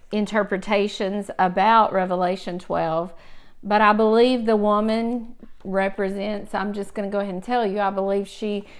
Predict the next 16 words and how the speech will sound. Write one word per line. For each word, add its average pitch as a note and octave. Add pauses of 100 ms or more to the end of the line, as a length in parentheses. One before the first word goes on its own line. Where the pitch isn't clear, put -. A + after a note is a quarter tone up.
(160)
represents G3
the F#3
apostolic F#3
church - (440)
as G3
it G3+
was F#3+
originally F#3
established, G#3
the G#3
one G3+
that F3+
was F3+
certainly G3
persecuted A3
through, G#3